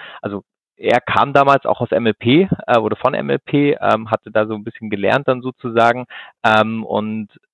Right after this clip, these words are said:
hat dann aber gesagt, er möchte sozusagen mehr den Perspektivwechsel hin zum Praxisabgeber, weil M L P ist ja immer sehr stark bei den jungen Leuten unterwegs gewesen. Und das fand ich wirklich, ähm, cool und, äh,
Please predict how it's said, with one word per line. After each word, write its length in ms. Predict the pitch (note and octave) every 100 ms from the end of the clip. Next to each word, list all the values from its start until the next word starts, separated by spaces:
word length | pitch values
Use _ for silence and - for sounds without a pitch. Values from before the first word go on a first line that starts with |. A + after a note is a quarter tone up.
| _
hat 200 | G#2+ A2 -
dann 160 | A2 B2+
aber 200 | A#2+ A#2
gesagt, 300 | A2 A2+ -
er 80 |
möchte 280 | A2 A#2+ B2
sozusagen 360 | A2+ - A2+ A2
mehr 100 | A2+
den 220 | A2 G#2
Perspektivwechsel 880 | - A#2+ - - D#3 - G#2+ - G#2+
hin 160 | A#2 C#3+
zum 160 | A2+
Praxisabgeber, 920 | - A#2 A2 - - - G2 F#2 - -
weil 160 | F2
M 100 | G#2
L 60 | G2
P 160 | A#2+
ist 60 | A2+
ja 60 | G#2
immer 160 | G#2
sehr 200 | G#2 A2
stark 240 | - G#2+ -
bei 80 |
den 140 | G2 G2
jungen 220 | B2+ C#3+
Leuten 260 | B2+ C3 B2+
unterwegs 380 | B2+ B2 B2 -
gewesen. 320 | A#2+ B2 C3+ - - - -
Und 80 |
das 120 | A#2+ -
fand 240 | E3 D#3
ich 160 | B2+ C3+
wirklich, 420 | - C3+ B2+ - - - - A#2
ähm, 220 | A2+ A2 - C#3+
cool 260 | E3+ G#3 - - _ _
und, 240 | B2+ A2
äh, 540 | C3+ B2 A#2 A#2+ A#2